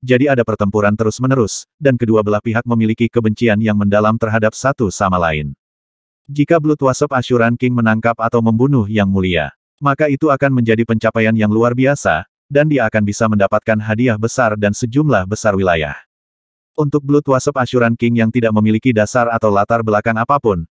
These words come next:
hadiah dan wilayah yang terlalu penting baginya." Si bodoh ini, dia sama sekali tidak bodoh, dan pikirannya lebih tajam dari siapapun.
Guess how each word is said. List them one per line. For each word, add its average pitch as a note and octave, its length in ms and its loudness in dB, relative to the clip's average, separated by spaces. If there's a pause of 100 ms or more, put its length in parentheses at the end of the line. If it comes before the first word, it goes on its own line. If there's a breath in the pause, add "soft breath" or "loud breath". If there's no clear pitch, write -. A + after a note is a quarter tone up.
hadiah G2 560 -2
dan D3+ 160 2
wilayah G#2+ 400 2
yang A#2 160 2
terlalu A#2 400 0
penting A2+ 400 -2
baginya." E2+ 480 -2 (680)
Si - 160 -4
bodoh C#3+ 320 2
ini, A#2 400 0 (240)
dia C#3 240 2
sama C#3 240 0
sekali A#2 320 -2
tidak A2+ 240 0
bodoh, G#2+ 320 2 (240)
dan B2 160 0
pikirannya A#2 480 0
lebih G#2+ 240 0
tajam A2 400 0
dari B2 240 0
siapapun. F#2 640 -2